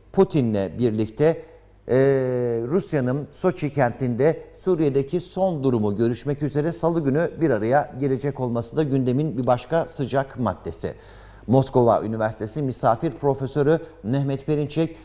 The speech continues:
dün akşam bağlandığı Fikir Meydanı programında görüşme öncesi önemli açıklamalarda bulundu. Perinçek, Erdoğan-Putin görüşmesine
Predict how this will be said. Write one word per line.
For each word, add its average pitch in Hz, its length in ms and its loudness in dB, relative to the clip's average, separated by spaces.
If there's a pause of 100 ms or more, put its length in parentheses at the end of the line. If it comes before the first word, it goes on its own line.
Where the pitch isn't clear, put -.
(160)
dün 175 100 -2
akşam 147 540 0
bağlandığı 117 580 2
Fikir 139 300 -4
Meydanı 101 400 -4
programında 127 680 2 (320)
görüşme 156 420 -2
öncesi 156 360 -2
önemli 160 340 0
açıklamalarda 139 720 2
bulundu. 104 360 -2
Perinçek, 127 520 -4 (220)
Erdoğan-Putin 131 920 2
görüşmesine 123 680 -2